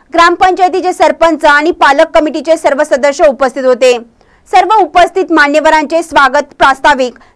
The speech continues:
संस्थेचे चेअरमन पंढरीनाथ आंबेकर यांनी केलं. कार्यक्रमाची सुरुवात सर्व उपस्थित मान्यवरांच्या हस्ते सरस्वती प्रतिमेचं पूजन करून दीप प्रज्वलन करून करण्यात आलं. यावेळी सुळकुड मधील गेल्या वर्ष,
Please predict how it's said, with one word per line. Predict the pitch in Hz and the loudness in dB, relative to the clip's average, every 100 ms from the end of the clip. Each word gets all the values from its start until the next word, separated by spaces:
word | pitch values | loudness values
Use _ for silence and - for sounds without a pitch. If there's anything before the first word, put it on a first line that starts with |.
| - | -2
संस्थेचे | 359 349 349 370 381 | 0 0 -2 -4 -4
चेअरमन | 381 294 277 262 233 | 0 0 2 -2 -4
पंढरीनाथ | - 269 269 277 311 320 - | -2 -2 0 0 -2 -2 -4
आंबेकर | 277 269 262 330 330 262 240 - - | -2 0 0 -2 2 2 0 -6 -4
यांनी | 320 330 330 | 0 0 0
केलं. | 285 262 254 226 - _ _ - | 0 2 2 2 -4 _ _ 0
कार्यक्रमाची | 359 370 415 403 359 370 | 0 0 0 0 0 -2
सुरुवात | - 302 320 320 | -4 0 0 2
सर्व | 370 285 302 | 0 2 2
उपस्थित | 285 277 294 277 302 | 2 2 -2 -2 -4
मान्यवरांच्या | 294 262 262 285 285 302 | 0 0 0 0 0 2
हस्ते | 294 320 262 330 | 0 2 0 0
सरस्वती | - 277 294 330 330 359 | 2 0 2 0 0 0
प्रतिमेचं | - 277 294 277 277 370 | 0 -2 -2 -8 -2 0
पूजन | 359 294 262 294 | 0 -2 0 0
करून | 302 359 247 226 - _ _ | 2 0 0 -6 -16 _ _
दीप | 254 403 480 494 | 0 2 0 0
प्रज्वलन | 427 381 381 392 370 | 0 0 0 0 2
करून | 349 311 | 2 0
करण्यात | 427 339 254 247 247 | 0 0 0 0 2
आलं. | 240 226 - _ _ _ _ | 2 2 0 _ _ _ _
यावेळी | 294 415 453 349 359 427 _ | 0 2 2 0 -2 -4 _
सुळकुड | - 403 381 294 427 | -4 0 0 0 0
मधील | 427 370 294 349 | 2 0 2 0
गेल्या | 392 262 311 302 330 | -2 -2 0 2 2
वर्ष, | 320 294 - | 2 -2 0